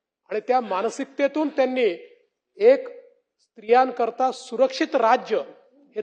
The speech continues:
तयार केलं, तीच मानसिकता आपल्याकडे कशी रुजवता येईल याचा प्रयत्न आपण निश्चितपणे करू. आणि या देशामध्ये पुण्यश्लोक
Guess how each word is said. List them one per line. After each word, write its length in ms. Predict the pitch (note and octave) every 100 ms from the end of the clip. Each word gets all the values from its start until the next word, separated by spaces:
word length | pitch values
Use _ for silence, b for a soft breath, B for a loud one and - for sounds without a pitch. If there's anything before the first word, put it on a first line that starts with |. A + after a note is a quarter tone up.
| -
तयार 240 | G3 B3
केलं, 380 | A#3 A3 F3+ D#3+ - - _ _ _ _ _ _
तीच 220 | B3+ D4+
मानसिकता 640 | C#4+ A#3+ A#3 A#3 A#3+ - A#3
आपल्याकडे 520 | G#3 - A3 G#3+ A3+
कशी 300 | A#3 G3 C4+
रुजवता 420 | G#3 F3+ G#3+ A3
येईल 260 | G#3+ G#3 D#3+ - _ _ _ _ D#3+
याचा 240 | F3 A#3
प्रयत्न 380 | G#3+ F#3 G3+ G#3+
आपण 260 | G#3 G3+
निश्चितपणे 520 | E3+ D#3 - - A3+ A3+
करू. 300 | G#3+ A#3+ C#4 - - _ _ _ _
आणि 240 | F3+ B3 G#3 - - _ _ _ _ _
या 100 | F3
देशामध्ये 800 | E3+ F3+ - A#3+ A3 A3 B3+ B3 - - _ _ _ _ _
पुण्यश्लोक 680 | G3 A3 A3 A3+ A#3 A#3+ -